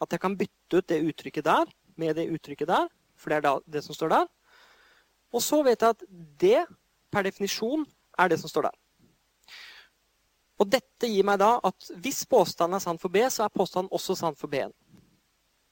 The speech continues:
I begge linjene over så holder altså første og siste likhet som følge av definisjonen av V, og midterste likheten holder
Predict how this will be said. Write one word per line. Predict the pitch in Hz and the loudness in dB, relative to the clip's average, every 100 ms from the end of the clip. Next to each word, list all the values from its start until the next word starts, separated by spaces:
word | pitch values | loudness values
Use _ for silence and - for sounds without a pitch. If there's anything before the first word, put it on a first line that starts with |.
| _ _ _ - - - - _ _ 214 | _ _ _ -12 -12 -12 -20 _ _ -2
I | 190 | 2
begge | 226 202 | 2 2
linjene | 214 180 180 | 0 0 2
over | 175 156 240 | 2 4 2
så | 254 220 | 4 4
holder | 196 | 4
altså | 170 185 | 2 -2
første | - - - 170 | -4 -6 -2 -2
og | |
siste | 180 - 156 | -2 -6 -6
likhet | 143 - 214 - - _ _ _ | -8 0 0 0 -8 _ _ _
som | - - - 190 190 | -6 -4 0 0 2
følge | 190 147 | 0 0
av | 143 | -4
definisjonen | 139 156 - - 131 135 165 | -4 -8 -10 -12 -14 -4 2
av | 202 | 2
V, | 311 294 | 2 -2
og | 311 208 | -4 -4
midterste | 208 226 - _ 143 - 175 | -4 -8 -8 _ -10 -8 -6
likheten | 165 170 - 220 | -4 -4 -2 2
holder | 196 190 | 4 4